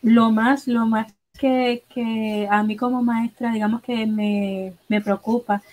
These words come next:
es la frustración de todos los días, eh, intentar fomentar ambientes saludables, ambientes, eh, de, de paz dentro de, de, del salón y ver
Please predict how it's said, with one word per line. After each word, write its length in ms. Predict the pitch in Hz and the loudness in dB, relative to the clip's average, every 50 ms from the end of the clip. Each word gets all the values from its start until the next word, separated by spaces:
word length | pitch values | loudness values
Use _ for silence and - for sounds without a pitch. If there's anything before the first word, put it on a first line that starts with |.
| - - _ _ _ _ | -20 -20 _ _ _ _
es 340 | - 208 220 226 - - - | -2 0 0 0 -2 -4 -2
la 220 | 254 254 254 262 | 0 2 2 2
frustración 800 | 254 - 277 262 254 - - 254 247 240 - - 269 262 262 262 240 | 0 0 0 -2 0 -2 -2 -4 -4 -4 -2 0 2 4 4 4 2
de 240 | 226 214 214 208 - _ _ | 2 0 -2 -4 -6 _ _
todos 280 | - 220 214 214 226 240 | -4 -2 -2 0 0 0
los 180 | 254 247 233 208 | 0 -2 -2 -2
días, 420 | 226 220 208 190 196 - - - - - - - | 0 0 0 0 -2 -6 -12 -20 -20 -20 -18 -10
eh, 500 | - 196 190 190 190 190 185 185 185 185 196 262 - _ _ - | -6 -4 -4 -2 -2 -2 -4 -4 -6 -8 -10 -16 -20 _ _ 0
intentar 720 | 233 220 220 220 208 - 220 214 214 208 208 - 208 208 208 | 2 4 4 4 2 0 0 -2 -2 -2 0 0 0 -2 -2
fomentar 800 | - 254 254 247 254 247 247 233 - - 226 226 233 233 233 220 | -2 -2 0 0 2 2 0 -2 -2 0 0 0 2 0 0 0
ambientes 760 | 220 214 220 208 202 202 202 202 202 208 - 226 226 226 - | 0 0 0 2 2 2 2 0 -2 -2 -2 -2 -2 -2 -4
saludables, 840 | - - - - 247 240 214 202 196 196 202 208 214 214 214 214 208 208 | -8 -10 -6 -2 0 0 0 2 2 4 4 4 4 2 2 0 0 0
ambientes, 760 | 202 202 196 190 196 196 190 196 - - 220 226 226 - - - - - - - - _ _ _ _ | 0 -2 -2 -4 -4 -4 -6 -6 -8 -6 -4 -4 -6 -6 -12 -20 -20 -20 -20 -20 -20 _ _ _ _
eh, 440 | - 208 202 202 196 190 196 190 185 175 | 2 4 4 4 4 4 2 0 -2 -2
de, 340 | 202 196 196 190 185 185 180 | -2 0 2 2 2 0 0
de 180 | 185 196 202 196 | 2 2 2 2
paz 380 | - - 202 190 196 208 214 202 | 2 0 0 2 2 2 2 2
dentro 360 | 208 208 208 208 214 214 214 | 2 2 0 0 -2 -2 -2
de, 280 | 220 214 208 208 202 | 0 0 0 0 -2
de, 440 | 190 196 208 196 190 196 190 185 180 - _ _ _ _ _ _ _ | -2 -4 -6 -6 -6 -6 -8 -10 -12 -16 _ _ _ _ _ _ _
del 220 | - 202 208 208 208 | 0 2 2 2 2
salón 600 | - - 220 202 202 208 226 240 254 262 262 254 - | 0 0 2 2 4 4 4 4 4 2 2 2 0
y 180 | 233 208 208 | 0 0 2
ver 320 | 202 208 214 226 262 285 | 2 2 0 0 0 0